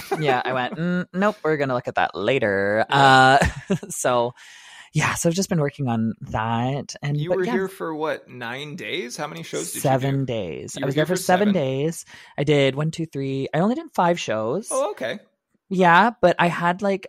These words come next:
Speaker 2: but because I only did five shows, I was able to, like, actually enjoy a Pride.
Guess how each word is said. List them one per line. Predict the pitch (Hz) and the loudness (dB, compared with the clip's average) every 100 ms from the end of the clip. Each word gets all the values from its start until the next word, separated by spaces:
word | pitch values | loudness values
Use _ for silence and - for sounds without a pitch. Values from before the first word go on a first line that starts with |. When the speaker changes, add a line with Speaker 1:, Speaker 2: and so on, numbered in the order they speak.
| - | -8
Speaker 2:
but | 175 | -8
because | 175 - 185 | -6 -4 -2
I | 214 | 0
only | 170 165 | 0 0
did | 156 - | -2 -2
five | 139 131 127 | -2 -2 -2
shows, | - 123 117 113 113 | -2 0 0 -2 -4
I | 131 | -8
was | 127 - | -8 -8
able | 135 151 | -8 -6
to, | 160 | -4
like, | 143 123 - _ _ _ _ _ | -2 -4 -10 _ _ _ _ _
actually | 135 - 185 | -12 -4 0
enjoy | 170 143 120 110 123 | 0 -2 -2 -4 -4
a | |
Pride. | 117 - 95 98 175 208 | -4 -8 -8 -6 -6 -8